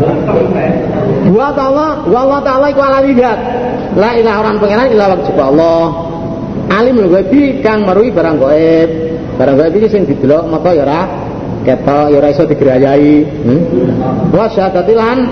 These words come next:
nah, ngaweruhi barang lahir. Wa ta'ala iku Ar-Rahman, zat kang welas banget, Ar-Rahim tur kang welas. Wa ta'ala, wa Allah ta'ala iku ala lihat.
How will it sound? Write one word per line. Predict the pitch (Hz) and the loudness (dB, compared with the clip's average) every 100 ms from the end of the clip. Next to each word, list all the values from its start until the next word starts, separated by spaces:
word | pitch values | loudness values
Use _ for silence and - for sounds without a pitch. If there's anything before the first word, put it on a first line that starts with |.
| - - - - - - 233 | -4 -6 -8 -8 -10 -4 2
nah, | 190 156 190 202 185 | 2 2 0 0 0
ngaweruhi | 165 165 202 | 0 2 2
barang | - 143 | 0 0
lahir. | 135 113 117 127 131 131 131 117 | 0 0 2 2 4 2 2 0
Wa | 170 185 | 0 0
ta'ala | 196 226 | 0 0
iku | 220 208 | 2 0
Ar-Rahman, | 196 208 233 | 0 0 0
zat | 190 180 | 0 -2
kang | 202 214 196 - | -2 -2 -4 -2
welas | 165 202 254 - - - | 0 0 0 -4 -6 -2
banget, | 170 190 | -2 -2
Ar-Rahim | - - - 147 | -2 -2 0 0
tur | 135 127 | 0 0
kang | 143 143 | 0 0
welas. | 151 151 147 - - - - - - - - - - - 120 | 0 0 -4 -6 -8 -8 -8 -8 -8 -8 -6 -6 -6 -2 2
Wa | 175 | 2
ta'ala, | 202 202 214 220 214 - | 2 0 0 0 -4 -2
wa | 170 208 | 0 2
Allah | 220 | 2
ta'ala | 214 214 220 | 2 2 2
iku | 214 | 0
ala | 214 208 | 2 2
lihat. | 214 240 | 2 0